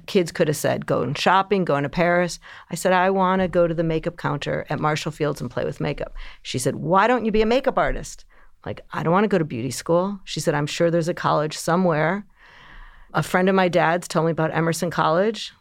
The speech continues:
I flew up, I saw an outdoor cafe, and I signed up.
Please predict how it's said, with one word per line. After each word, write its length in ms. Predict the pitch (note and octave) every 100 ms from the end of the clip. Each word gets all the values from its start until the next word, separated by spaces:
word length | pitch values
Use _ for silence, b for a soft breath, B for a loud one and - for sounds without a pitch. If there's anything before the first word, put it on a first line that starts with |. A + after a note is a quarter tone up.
| -
I 100 | D#3
flew 420 | D3+ - F3 G3
up, 320 | F3 F3 - - - -
I 120 | G3+
saw 400 | D3+ - F3 D#3+ D#3
an 120 | D#3+
outdoor 380 | E3 F3+ F#3 F3+
cafe, 800 | F3 E3+ E3 - F#3+ A3+ B3 A#3+ -
and 160 | D#3+
I 100 | C#3+
signed 340 | C#3+ C#3+ C#3+ C3
up. 180 | -